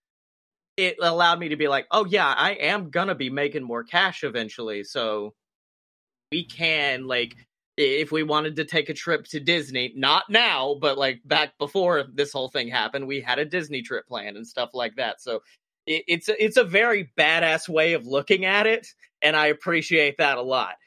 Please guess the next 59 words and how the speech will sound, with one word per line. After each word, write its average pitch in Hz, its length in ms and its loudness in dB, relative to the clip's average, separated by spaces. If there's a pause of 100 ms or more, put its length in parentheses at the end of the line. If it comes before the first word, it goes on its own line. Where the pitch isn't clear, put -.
(180)
And 139 360 4
it, 160 220 -2
it 190 160 0
also 247 360 2
makes 185 300 -2
me 175 120 -6
think, 156 380 -2 (360)
uh, 160 280 -6 (240)
when 180 100 -4
I 180 80 0
think 208 200 0
about 165 180 2
it, 156 100 -2
it 160 80 0
makes - 240 -6
me 165 100 -6
think 151 220 -6
about, 135 280 -2
like, 117 300 -6 (220)
big 139 260 0
purchases, 110 760 -10
'cause 156 120 -4
I'm 165 180 -4
very 190 360 2
frugal 151 640 -2 (400)
most 156 360 0
of 110 140 -4
the 123 100 -12
time. 113 440 -2
But 120 120 -4
when 156 100 0
it 156 80 -2
comes 190 240 0
to 156 140 2
a 139 60 2
big 139 440 0
purchase, 127 560 -2 (400)
I 143 100 6
will 147 340 2
look, 143 280 2
I 202 140 6
will 233 140 0
try 196 200 2
to 175 80 0
find, 160 180 2
like, 156 160 -2
if 143 140 -2
I'm 151 140 0
going 143 260 0
somewhere, 143 260 -2
a 131 80 0
discounted 127 560 -4
flight 123 400 -2
or 123 80 -4
something 123 400 -4
like 117 240 -4
that. 120 260 0
But 135 120 0
it, 123 100 -6